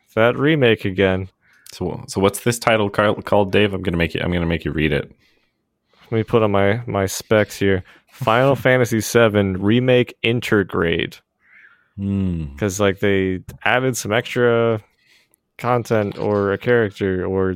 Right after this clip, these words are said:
Speaker 1: something. I
Speaker 2: This is so stupid.
Speaker 1: It's not even worth explaining. Go watch it if you give a shit about Final Fantasy and wanna keep playing it. But
Speaker 2: Mm-hmm.
Speaker 1: it, I really don't understand their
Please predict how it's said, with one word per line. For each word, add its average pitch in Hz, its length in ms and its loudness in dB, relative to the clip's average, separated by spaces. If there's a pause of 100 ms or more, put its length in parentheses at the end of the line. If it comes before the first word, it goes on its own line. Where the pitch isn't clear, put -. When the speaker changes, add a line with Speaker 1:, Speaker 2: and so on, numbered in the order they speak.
Speaker 1:
something. 92 580 -6 (560)
I 110 200 2
Speaker 2:
This 87 160 -6
is 78 100 -10
so 73 100 -4
stupid. - 440 -8
Speaker 1:
It's 135 160 -4
not 170 80 4
even 151 100 2
worth 123 180 2
explaining. 101 600 0
Go 131 100 4
watch 113 320 4
it 110 40 -2
if 92 80 -6
you 104 40 -6
give 101 160 2
a - 20 0
shit 104 140 -2
about 95 200 0
Final 98 220 -2
Fantasy 98 480 0
and 107 200 -6
wanna 95 120 -4
keep 123 200 -4
playing 113 280 0
it. - 160 -4 (480)
But 90 260 2
Speaker 2:
Mm-hmm. 85 140 -10 (960)
Speaker 1:
it, 110 180 -4 (120)
I 107 60 2
really 123 280 4
don't 113 160 2
understand 92 600 -2
their 90 480 -2